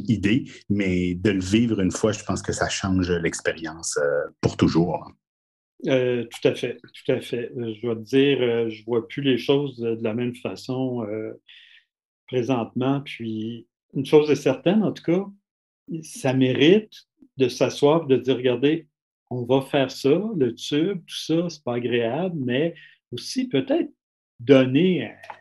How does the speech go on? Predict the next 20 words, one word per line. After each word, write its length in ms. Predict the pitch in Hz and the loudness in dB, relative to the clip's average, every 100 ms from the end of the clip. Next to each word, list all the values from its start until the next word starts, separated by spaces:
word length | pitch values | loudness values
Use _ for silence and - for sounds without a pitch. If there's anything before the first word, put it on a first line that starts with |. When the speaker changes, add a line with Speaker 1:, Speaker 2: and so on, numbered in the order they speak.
| _ _ _ - | _ _ _ -2
Speaker 2:
comme 180 | 135 135 | 2 2
on 140 | 120 | 0
fait 240 | 117 156 | 0 0
une 160 | 139 - | 0 -4
colono 600 | - 123 127 110 113 127 | 0 2 2 2 -2 -2
ou 440 | 160 170 135 110 - | -4 -4 -6 -12 -8
quand 300 | 120 113 123 | -6 -4 -4
on 100 | 110 | -6
fait 200 | - 123 | -6 -4
une, 220 | 117 110 - - _ - | -4 -6 -10 -20 _ -10
un 100 | 117 | -8
petit 200 | 113 - - | -8 -8 0
peu 140 | 139 | 0
de 100 | - _ _ _ _ _ _ - | -2 _ _ _ _ _ _ -20
petite 400 | - _ 165 139 | -20 _ -2 2
mini 320 | 135 139 135 | 2 2 2
dose 320 | 131 135 147 | 2 2 2
de 120 | 131 | 0
fentanyl 640 | - 131 120 135 120 127 135 | 0 -2 -2 -2 0 0 0
versette, 600 | 123 123 - 135 135 | 0 -4 -4 -8 -6